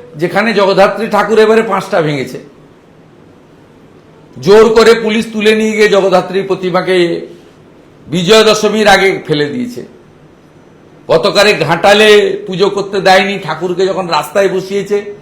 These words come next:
পাঁচ ঘন্টা লড়াই করার পরে হিন্দুরা জিতেছে, বাধ্য হয়েছে পুজো করতে দিতে। যেখানে পুজো করার জন্য লড়তে হচ্ছে, যেখানে মা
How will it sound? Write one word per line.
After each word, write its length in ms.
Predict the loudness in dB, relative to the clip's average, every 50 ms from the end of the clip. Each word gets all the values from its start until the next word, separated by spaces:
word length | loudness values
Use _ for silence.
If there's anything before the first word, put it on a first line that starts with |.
| -20 -20 -20 -12 -2
পাঁচ 240 | 0 2 2 2 2
ঘন্টা 300 | 0 -2 0 0 0 2
লড়াই 320 | 4 4 4 4 4 2 2
করার 260 | 2 0 0 0 -2
পরে 180 | -4 -4 -4
হিন্দুরা 380 | -4 -4 -4 -4 -2 0 0 0
জিতেছে, 420 | 0 -2 -6 -10 -10 -8 -8 -6
বাধ্য 260 | -4 -4 -4 -4 -4 -6
হয়েছে 200 | -6 -6 -8 -10
পুজো 260 | -12 -12 -12 -12 -12
করতে 240 | -12 -14 -16 -18 -20
দিতে। 300 | -20 -20 -20 -20 -20 -20 _ _ -20 -20 _ _ -20 _ _ _ _ _ _ _ _ _ -20 -20 _ _ _ _ _ -20 -20 _ -14 -12
যেখানে 280 | -4 -2 0 2 2 0
পুজো 440 | -2 -6 -8 -6 0 4 4 4
করার 380 | 4 4 4 4 4 4 2 0
জন্য 220 | -2 -4 -2 -2
লড়তে 400 | -2 0 0 0 -2 -2 -4 -6
হচ্ছে, 400 | -6 -6 -8 -10 -12 -12 -12 -12 -12 -16 -18 -20 -20 -20 -20 -20 -20 -20 _ -6
যেখানে 300 | -4 0 2 2 2 2
মা 260 | 2 2 2 2 2